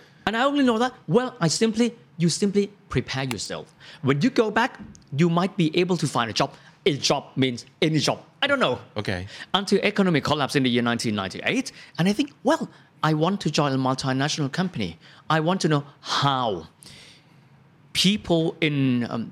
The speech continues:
Speaker 1: developed market worked in that environment, in multinational companies." I just only had that dream, and that's it.
Speaker 2: Mm-hmm.
Speaker 1: When I came back,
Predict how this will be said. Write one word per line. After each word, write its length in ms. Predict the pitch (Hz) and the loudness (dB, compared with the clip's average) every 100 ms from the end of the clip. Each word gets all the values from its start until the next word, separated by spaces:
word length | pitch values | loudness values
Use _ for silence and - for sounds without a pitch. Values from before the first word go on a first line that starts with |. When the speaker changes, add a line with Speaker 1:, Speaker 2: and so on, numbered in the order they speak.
| - | -2
Speaker 1:
developed 540 | 123 156 143 131 - | 0 0 0 -2 -4
market 540 | 156 131 127 - 98 - - _ _ _ _ _ - 104 | 0 0 0 -2 -6 -10 -16 _ _ _ _ _ -4 2
worked 400 | 127 123 - - _ - | 2 2 -2 -12 _ -2
in 200 | 131 113 | -2 0
that 180 | 117 120 | -2 -2
environment, 580 | 123 104 107 101 85 76 - | -6 -2 -2 -2 -10 -14 -10
in 120 | 113 | -4
multinational 640 | 101 104 98 95 101 104 | -4 -2 -2 -2 -6 -8
companies." 440 | 90 117 117 73 - - - - | -8 -10 -10 -14 -16 -20 -20 -8
I 120 | - 143 | -4 -2
just 240 | 147 147 | -4 -2
only 140 | 147 127 | 0 0
had 180 | 120 | -2
that 140 | 123 117 | -4 -4
dream, 240 | 117 90 - _ | -4 -6 -10 _
and 100 | - | -2
that's 160 | 214 320 | 0 2
it. 120 | 214 - - - | 0 -2 -20 -16
Speaker 2:
Mm-hmm. 140 | 104 | -2
Speaker 1:
When 140 | 117 233 | 0 2
I 80 | 302 | 2
came 240 | 196 165 | 2 2
back, 240 | 156 156 | 0 -2